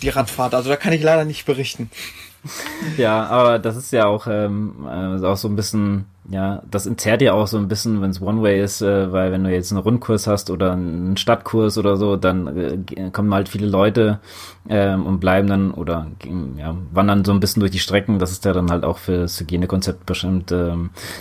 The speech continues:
Speaker 2: nicht ganz so,
Speaker 1: Ja.
Speaker 2: ähm, ja, zuträglich. Von daher, ähm, w-, ja,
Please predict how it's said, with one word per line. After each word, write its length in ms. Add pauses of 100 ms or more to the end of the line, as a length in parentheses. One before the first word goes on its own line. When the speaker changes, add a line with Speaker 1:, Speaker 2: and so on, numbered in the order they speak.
Speaker 2:
nicht 160
ganz 200
so, 240 (180)
Speaker 1:
Ja. 200
Speaker 2:
ähm, 320
ja, 240
zuträglich. 680
Von 160
daher, 460
ähm, 680
w-, 440
ja, 260